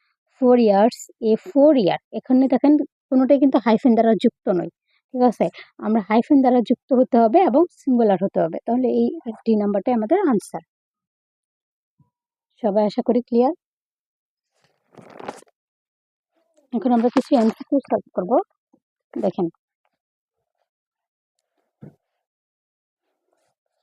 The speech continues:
"Which one is an adjective of quality?" কোয়ালিটি দ্বারা আমরা কি বুঝেছি? যে গুণ, গুণের কথা বলা হয়েছে। এখানে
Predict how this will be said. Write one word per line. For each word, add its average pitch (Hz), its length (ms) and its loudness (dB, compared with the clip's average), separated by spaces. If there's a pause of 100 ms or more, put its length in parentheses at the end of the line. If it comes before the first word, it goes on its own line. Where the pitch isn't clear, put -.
(680)
"Which 277 360 4 (200)
one 233 120 2 (180)
is 240 100 4 (200)
an 214 80 2 (340)
adjective 208 380 4
of 208 280 4 (520)
quality?" 233 420 2 (380)
কোয়ালিটি 240 400 4
দ্বারা 269 160 4
আমরা 269 160 4
কি 247 160 2
বুঝেছি? 214 460 2
যে 381 80 4 (120)
গুণ, 254 260 6 (540)
গুণের 233 580 6
কথা 214 260 0
বলা 196 160 4
হয়েছে। 208 300 2
এখানে 233 260 4